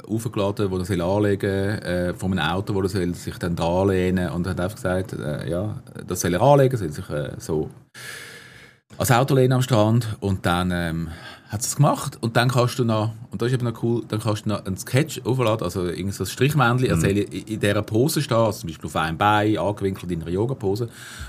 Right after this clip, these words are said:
Speaker 1: und dann macht einen Schwupp und dann steht der, äh, Albert Einstein genauso angelegt, wie du willst, in dieser Pose, wie du willst, da. Und es sieht gut aus.
Speaker 2: Das ist sehr lustig. Es gibt aber noch ein kleines,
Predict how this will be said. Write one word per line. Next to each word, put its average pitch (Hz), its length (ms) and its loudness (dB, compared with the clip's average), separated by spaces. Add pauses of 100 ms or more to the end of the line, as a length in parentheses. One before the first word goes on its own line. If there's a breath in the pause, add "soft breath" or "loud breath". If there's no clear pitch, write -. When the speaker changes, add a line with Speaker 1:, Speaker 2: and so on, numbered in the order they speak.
(160 loud breath)
Speaker 1:
und 101 120 2
dann 101 200 4
macht 95 500 0
einen 98 100 -4
Schwupp 160 400 4
und 107 200 -2
dann 107 140 2
steht 101 280 0
der, 95 440 -2
äh, 85 460 -4
Albert 92 240 -4
Einstein 98 580 0
genauso 98 360 2
angelegt, 95 420 0
wie 87 60 0
du 87 80 2
willst, 92 300 -2
in 95 100 -8
dieser 90 180 0
Pose, 92 380 0
wie 92 60 0
du 90 100 0
willst, - 400 -4 (320)
da. 73 80 0 (180)
Und 90 140 -4
es 90 120 -12
sieht 131 140 2
gut 147 220 2
aus. 101 260 -2 (440)
Speaker 2:
Das 107 200 6
ist - 240 2 (140)
sehr 92 180 4
lustig. 110 400 2 (180)
Es 95 220 2
gibt - 220 -2
aber 90 320 0
noch 80 240 0
ein 82 100 0
kleines, 92 640 0